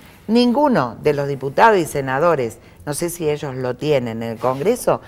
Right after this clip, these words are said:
avalaron ese proyecto político que venía a terminar con la precarización laboral, con que la crisis la paguen los laburantes. Entonces, creo que esto de que hoy lo, los estaba viendo recién,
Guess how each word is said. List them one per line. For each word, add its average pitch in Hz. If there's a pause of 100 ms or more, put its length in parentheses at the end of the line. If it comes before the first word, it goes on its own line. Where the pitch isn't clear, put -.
(260)
avalaron 214
ese 208
proyecto 165
político 135 (400)
que 247
venía 226
a 190
terminar 170
con 180
la 147
precarización 131
laboral, 135 (400)
con 180
que 170
la 170
crisis 202
la 139
paguen 170
los 135
laburantes. 120 (380)
Entonces, 139 (540)
creo 175 (340)
que 208
esto 196
de 185
que 175
hoy 190 (300)
lo, 147
los 160
estaba 185
viendo 135
recién, 113